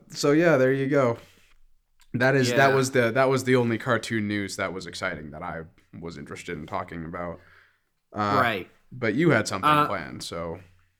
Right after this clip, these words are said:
Speaker 2: Well, I, I have, I have a couple things planned. Well, first off,
Speaker 1: Okay.
Speaker 2: I think we can briefly touch upon the movies we saw recently. Um, actually, let's, let's go with Mary Poppins Returns because
Speaker 1: 'Cause
Speaker 2: uh,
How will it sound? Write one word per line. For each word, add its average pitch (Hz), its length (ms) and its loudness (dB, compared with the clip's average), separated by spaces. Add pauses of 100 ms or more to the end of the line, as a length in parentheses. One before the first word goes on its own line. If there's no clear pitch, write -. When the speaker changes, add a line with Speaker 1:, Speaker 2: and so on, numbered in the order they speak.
(420)
Speaker 2:
Well, 190 120 8
I, 185 260 4
I 185 40 0
have, 214 320 2
I 160 140 4
have 180 140 4
a 175 40 -4
couple 143 200 -2
things 98 180 -12
planned. 92 240 -14
Well, 113 120 -8
first 208 340 4
off, 185 100 6
Speaker 1:
Okay. 87 100 -4
Speaker 2:
I 147 80 -2
think 156 380 -6
we 175 100 -4
can 143 300 -2
briefly 127 400 -4
touch 127 300 -4
upon 123 260 -2
the 110 80 -6
movies 120 320 -6
we 202 80 -6
saw 190 220 2
recently. 190 720 -6 (240)
Um, 120 480 0 (180)
actually, 226 220 2
let's, 262 220 4
let's 247 120 6
go 349 120 4
with 320 120 2
Mary 202 200 0
Poppins 165 340 2
Returns 95 400 -10
because 113 600 -6 (160)
Speaker 1:
'Cause 113 420 -2
Speaker 2:
uh, 120 480 2